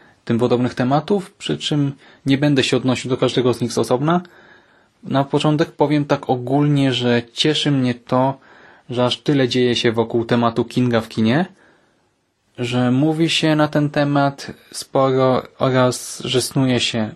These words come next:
mniej lub bardziej odległe plany. Mam nadzieję, że ta tendencja się utrzyma. Jeżeli chodzi o konkretne newsy, to zaskoczyła mnie informacja, że za nową ekranizację To odpowiadać ma Cary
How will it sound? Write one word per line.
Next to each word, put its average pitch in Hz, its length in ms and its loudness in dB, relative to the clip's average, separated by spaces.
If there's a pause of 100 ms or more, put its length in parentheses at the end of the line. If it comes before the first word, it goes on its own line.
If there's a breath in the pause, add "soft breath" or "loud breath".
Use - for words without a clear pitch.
mniej 123 460 2
lub 117 180 0
bardziej 120 320 0
odległe 117 300 2
plany. 123 440 0 (500 loud breath)
Mam 147 200 0
nadzieję, 135 360 0
że 123 140 0
ta 131 120 -2
tendencja 123 460 0
się 113 120 0
utrzyma. 113 500 0 (1400 soft breath)
Jeżeli 156 280 0
chodzi 165 220 0
o 160 100 2
konkretne 156 540 0
newsy, 147 360 0
to 143 100 -4
zaskoczyła 139 580 0
mnie 120 120 2
informacja, 117 800 -2
że 117 420 -2
za 123 180 0
nową 127 300 0
ekranizację 120 720 0
To 117 280 0 (440 loud breath)
odpowiadać 123 640 0
ma 117 360 0 (320)
Cary 117 680 0